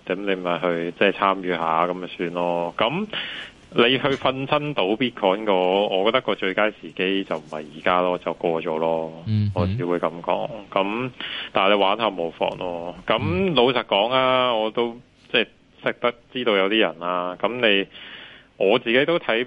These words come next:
Speaker 1: Bitcoin 睇得好早啦，佢同我同期睇得早，但係佢注碼大好多嘛，咁真係可以賭到發達㗎喎，講真。
Speaker 2: 嗯哼。
Speaker 1: 係咪先？所以我都覺得，呃，其實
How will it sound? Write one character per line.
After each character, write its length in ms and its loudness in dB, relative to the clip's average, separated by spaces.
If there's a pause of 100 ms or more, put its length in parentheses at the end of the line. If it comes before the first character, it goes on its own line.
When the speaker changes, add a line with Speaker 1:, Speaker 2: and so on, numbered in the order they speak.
(160)
Speaker 1:
Bitcoin 300 -6
睇 40 -12
得 140 2
好 180 -2
早 200 0
啦， 220 2
佢 60 0
同 120 -2
我 100 0
同 220 -8
期 100 -4
睇 60 0
得 200 2
早， 220 2
但 200 0
係 80 -8
佢 300 2
注 320 -4
碼 140 2
大 240 0
好 180 -6
多 320 2
嘛， 320 -6
咁 100 -10
真 180 4
係 60 0
可 100 0
以 80 0
賭 200 -2
到 120 -4
發 280 -2
達 200 -10 (100)
㗎 160 -4
喎， 180 -10 (500)
講 240 -2
真。 420 -2 (380)
Speaker 2:
嗯 300 -4
哼。 320 -4
Speaker 1:
係 80 2
咪 180 0
先？ 260 0 (140)
所 120 4
以 40 6
我 160 4
都 100 0
覺 140 0
得， 240 0 (560)
呃， 540 -2 (800)
其 80 -8
實 480 0